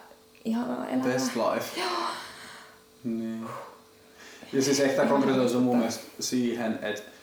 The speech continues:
Speaker 2: miten ihmisille, jotka ei liiku, perustellaan sitä, miksi pitäisi liikkua.
Speaker 1: Mm.
Speaker 2: Et just se, että no mut silleen,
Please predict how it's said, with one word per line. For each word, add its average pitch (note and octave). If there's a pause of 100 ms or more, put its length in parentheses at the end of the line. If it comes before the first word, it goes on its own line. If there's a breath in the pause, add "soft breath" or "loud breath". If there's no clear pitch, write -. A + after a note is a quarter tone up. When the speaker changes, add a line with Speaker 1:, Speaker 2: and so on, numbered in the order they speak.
(140 loud breath)
Speaker 2:
miten A#2+
ihmisille, A#2+
jotka A2
ei C3
liiku, G#2 (400)
perustellaan G#2+
sitä, G#2+
miksi G#2
pitäisi -
liikkua. - (100)
Speaker 1:
Mm. A3
Speaker 2:
Et G#3+
just G#2+
se, -
että - (460)
no D3
mut C#3+
silleen, B2